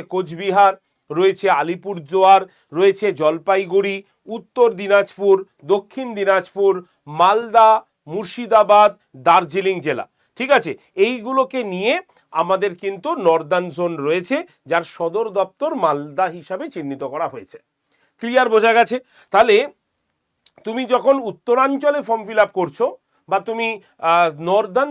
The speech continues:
জোনে ফর্ম ফিল আপ করছো, সেখা-, তাহলে কিন্তু তোমার পোস্টিং এই জেলার স্কুলগুলোর মধ্যেই তোমার কিন্তু হবে। ক্লিয়ার, বোঝা গেল? নেক্সট চলে আসি আমরা পরেরটা, সাউদার্ন অঞ্চল, দক্ষিণাঞ্চল যদি আমরা দেখি, তাহলে দক্ষিণাঞ্চলের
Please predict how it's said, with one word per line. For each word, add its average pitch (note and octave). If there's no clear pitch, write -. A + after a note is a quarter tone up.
জোনে A#3+
ফর্ম F#3+
ফিল F3+
আপ -
করছো, E3
সেখা-, G3+
তাহলে F#3
কিন্তু A3+
তোমার G3
পোস্টিং A3
এই A#3+
জেলার G3
স্কুলগুলোর G#3
মধ্যেই G3+
তোমার E3+
কিন্তু E3+
হবে। C#3+
ক্লিয়ার, B3+
বোঝা A#3+
গেল? B3+
নেক্সট C4+
চলে C#4
আসি C4
আমরা C4
পরেরটা, A3+
সাউদার্ন A#3
অঞ্চল, B3
দক্ষিণাঞ্চল A3+
যদি G3
আমরা E3
দেখি, B3
তাহলে G3
দক্ষিণাঞ্চলের A#3+